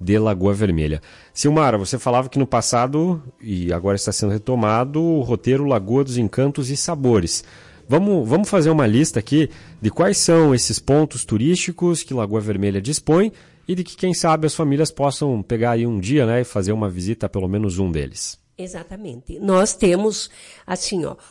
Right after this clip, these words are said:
Speaker 2: o nosso roteiro completinho, ele iniciaria lá no Lagoa Parque Hotel com o café da manhã. Mas, ah, pra ser um pouco mais sucinto, assim como é um programa de férias, a gente tem, como, por exemplo,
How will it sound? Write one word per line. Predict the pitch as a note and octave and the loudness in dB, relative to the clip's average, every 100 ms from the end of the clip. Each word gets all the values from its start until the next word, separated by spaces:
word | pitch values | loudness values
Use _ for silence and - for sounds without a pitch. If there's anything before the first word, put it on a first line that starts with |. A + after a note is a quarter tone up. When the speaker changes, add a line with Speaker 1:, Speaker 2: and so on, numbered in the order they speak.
| _ | _
Speaker 2:
o | F3+ F#3+ F3+ | -8 -4 -4
nosso | F3 D3+ F#3+ - G#3 F#3 D#3 C3 | -4 -4 -4 -4 0 0 0 -2
roteiro | - F3+ - E3+ G#3+ | -2 -4 0 0 0
completinho, | F3 - C#3+ G3 - - F#3+ F#3+ A#3 | -2 -8 -8 -6 -6 -6 -6 -6 -4
ele | B3+ B3+ | -4 -2
iniciaria | G#3 F#3+ G3 G#3+ D#3 E3+ G#3+ | -2 -2 -2 -2 -2 -4 -6
lá | D#3+ F3+ | -4 -6
no | A3+ G#3+ | -6 -4
Lagoa | F3+ D#3 F3 | -4 -4 -4
Parque | F#3 F#3 | -4 -4
Hotel | F#3 E3+ D3+ | -10 -10 -8
com | F#3+ | -10
o | F#3 | -10
café | G3+ G#3 | -10 -10
da | A3+ | -6
manhã. | B3+ A#3+ D3+ - - - - - - | -6 -4 -8 -12 -20 -20 -20 -20 -4
Mas, | A3 A#3 C4 C4+ A3 G3 G#3+ | 0 2 4 2 -2 -6 -4
ah, | G3 G3 F#3+ F#3 F3+ F#3 _ _ | 0 0 -2 -4 -8 -16 _ _
pra | A3 | -4
ser | A3 C#4+ | -2 -4
um | C#4 | -2
pouco | B3 B3 A3 | 0 0 -2
mais | G#3+ A#3 | -4 -4
sucinto, | A3 - G#3+ A3+ A#3 E3 | -8 -8 -4 -4 -4 -8
assim | - G#3 G#3+ | -8 -6 -4
como | G3 F#3+ F#3+ | -2 0 0
é | G3 | 2
um | G#3 G3 | 2 0
programa | F#3 E3 E3+ F3+ | 0 0 -2 -2
de | E3 G3+ | -4 -6
férias, | G3+ - E3+ E3 G#3 F3+ - - - - - - | -6 -4 -2 0 0 -2 -6 -16 -20 -20 -20 -6
a | G#3 | -4
gente | G#3 A3 A3+ | -2 -2 -4
tem, | - B3+ C#4+ C4+ - - _ | -2 -2 0 -6 -14 -20 _
como, | - A3+ | -2 -2
por | A3+ B3+ | -2 -4
exemplo, | G#3 G3 | -2 -6